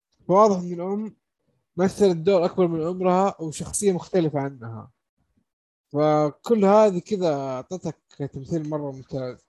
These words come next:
طبعا غير الشخصيات في المسلسل نفسه،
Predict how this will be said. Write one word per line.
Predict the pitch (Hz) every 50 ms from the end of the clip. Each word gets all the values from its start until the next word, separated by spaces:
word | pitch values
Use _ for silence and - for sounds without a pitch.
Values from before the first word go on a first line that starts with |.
| _ _ _ _ _ _ _ _ _ _ _ _
طبعا | 262 262 233 196 180 175
غير | 160 208 220
الشخصيات | 202 185 - 175 - - - 185 190 185 165 -
في | - 170
المسلسل | 156 151 143 139 135 127 120 117 110 110 139 135 139 143 147 135 - 180 - - 165 156
نفسه، | 165 151 - - - 120 120 113